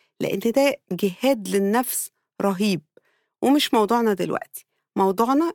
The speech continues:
إن اللي هيساعد أولادك وإنتوا كعيلة لازم يكون محل أمانة وعلم، أمانة قبل العلم. وزي ما قلت في تالت حاجة، أنتي الأكسبرت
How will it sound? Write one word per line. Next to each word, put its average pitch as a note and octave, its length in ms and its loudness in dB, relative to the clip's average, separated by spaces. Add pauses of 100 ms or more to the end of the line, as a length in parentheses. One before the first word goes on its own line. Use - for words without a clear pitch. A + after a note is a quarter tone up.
(100)
إن G3 140 2
اللي F#3+ 220 -2
هيساعد A#3+ 540 -4
أولادك F3+ 460 -2 (320)
وإنتوا - 500 0
كعيلة A3+ 440 0 (400)
لازم A3+ 300 0
يكون B3 500 -2
محل A3+ 420 -4
أمانة A#3+ 600 0 (120)
وعلم، F3+ 540 -2 (540)
أمانة C#4+ 460 2 (160)
قبل A3+ 220 0
العلم. E3+ 380 -2 (440)
وزي A#3 340 2
ما B3+ 120 4
قلت - 340 -2
في - 220 -14
تالت A3+ 280 -2
حاجة، B3+ 420 -4 (420)
أنتي C4 280 0
الأكسبرت - 640 -6